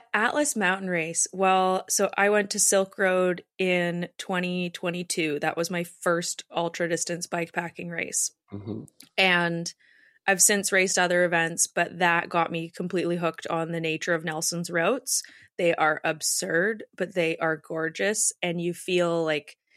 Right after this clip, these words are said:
Speaker 1: when you get through these really challenging things, you feel so, so capable. Anyways, I've talked, like, about this so many times, but I ended up scratching Silk Road, but I was like, "I'm going back and I wanna do all of his races." So
Speaker 2: Mm-hmm.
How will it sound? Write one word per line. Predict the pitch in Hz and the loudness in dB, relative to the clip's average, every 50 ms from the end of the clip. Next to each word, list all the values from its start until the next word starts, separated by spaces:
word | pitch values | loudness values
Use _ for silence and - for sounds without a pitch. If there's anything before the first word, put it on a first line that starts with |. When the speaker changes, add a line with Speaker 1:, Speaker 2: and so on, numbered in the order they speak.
| _ _ - | _ _ -6
Speaker 1:
when | 190 190 196 | -4 -2 0
you | 190 185 | 0 0
get | 185 180 175 - - | 2 2 0 0 -2
through | - - 185 185 | -4 -2 0 0
these | 185 196 180 185 | 0 0 0 0
really | 185 185 190 185 | 0 0 0 0
challenging | - 208 180 180 180 180 202 - | 2 2 2 2 2 -2 -4 -4
things, | 214 208 214 208 196 | -4 -4 -4 -4 -4
you | 190 | -6
feel | 180 - 180 175 170 | -4 0 0 0 2
so, | - - 180 165 165 | 0 0 0 2 0
so | 170 - - 175 165 160 165 | 0 0 0 0 0 -2 -2
capable. | - - 170 160 - 156 156 - - - | -2 -4 -6 -6 -6 -8 -8 -6 -2 -2
Anyways, | 180 180 170 151 147 147 147 - _ - - - - - - _ _ - | -2 0 0 -2 -2 -2 -4 -6 _ -10 -20 -20 -20 -20 -20 _ _ 0
I've | 196 190 180 | 0 2 4
talked, | 220 190 185 180 - - - | 4 4 4 2 0 -10 -6
like, | 180 180 170 170 - - - - | 0 0 0 0 -2 -8 -4 -2
about | 190 175 170 - | 0 0 0 2
this | 175 175 - | 2 0 2
so | - 180 | 2 2
many | 170 170 170 170 | 2 2 0 0
times, | 185 165 160 160 160 - | 0 0 0 0 0 2
but | 170 160 | 2 4
I | 160 160 | 4 4
ended | 160 156 160 - | 4 2 0 -2
up | - - | -6 -6
scratching | - - 185 180 175 - 185 185 | -2 2 2 2 2 0 -2 -2
Silk | 170 - 170 170 - 180 | 0 0 -2 0 0 0
Road, | 165 165 165 | 0 2 2
but | 156 165 156 | 2 2 2
I | |
was | 156 156 165 | 2 2 0
like, | 156 151 - - | -2 -2 -2 -2
"I'm | 160 170 175 180 | 0 2 2 4
going | 170 175 170 170 175 | 4 2 2 2 2
back | 165 156 156 165 - - - | 0 0 0 0 -2 -4 -6
and | - 165 165 | -4 -2 -2
I | 156 | -2
wanna | 160 156 156 156 156 | -2 -2 -4 -4 -4
do | 151 156 151 151 - | -4 -4 -6 -6 -4
all | 160 156 151 | -4 -4 -4
of | 151 151 - | -4 -6 -6
his | 160 156 - | -8 -6 -6
races." | - - - - - - - - - | -6 -6 -4 -4 -6 -6 -2 -2 0
So | - 185 170 160 156 | 2 4 4 4 4
Speaker 2:
Mm-hmm. | 156 113 107 104 107 107 104 101 98 | 2 0 -2 0 0 -2 -2 -2 -4